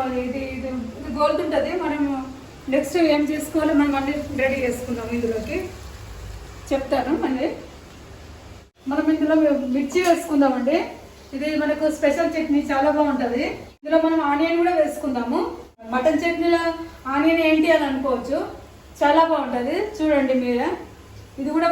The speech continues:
బ్రౌన్ రావాలి. మనకు ముక్కలు ఎలా వస్తాయో బ్రౌన్ కలర్, ఇది కూడా అలా రావాలి. ఇందులో వేసుకుందాం, ఇప్పుడు వేసుకుందాము.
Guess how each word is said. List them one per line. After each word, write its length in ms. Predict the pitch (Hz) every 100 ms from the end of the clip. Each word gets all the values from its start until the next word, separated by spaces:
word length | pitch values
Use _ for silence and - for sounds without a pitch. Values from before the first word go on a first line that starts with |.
| 302
బ్రౌన్ 280 | 294 302 285
రావాలి. 340 | 269 240 254 339 - - -
మనకు 220 | 285 285 285
ముక్కలు 260 | 285 320 311
ఎలా 100 | 311
వస్తాయో 280 | 311 311 311 285
బ్రౌన్ 240 | 285 226 302
కలర్, 240 | 320 370 466 - - - 269
ఇది 80 | 294 311
కూడా 100 | 330
అలా 120 | 285 262 240
రావాలి. 280 | 226 233 339 -
ఇందులో 200 | 277 269 254
వేసుకుందాం, 360 | 254 277 269
ఇప్పుడు 160 | 302 302 302
వేసుకుందాము. 580 | 302 339 277 226 262